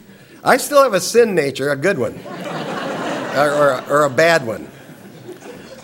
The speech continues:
as it may be. And so when this driver did that, I mean, this driver is oblivious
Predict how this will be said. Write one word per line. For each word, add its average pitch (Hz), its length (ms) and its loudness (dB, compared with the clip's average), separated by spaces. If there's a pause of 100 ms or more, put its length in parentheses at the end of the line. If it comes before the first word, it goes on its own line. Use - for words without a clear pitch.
as 120 260 -2
it 120 80 -4
may 113 220 -4
be. 98 320 -12 (1300)
And 220 200 4
so 254 220 6
when 277 220 2
this 262 180 0
driver 214 440 2
did 190 280 2
that, 147 400 -2
I 160 80 -2
mean, 196 220 2
this 269 180 0
driver 202 480 2
is 165 260 -4
oblivious 175 1080 -2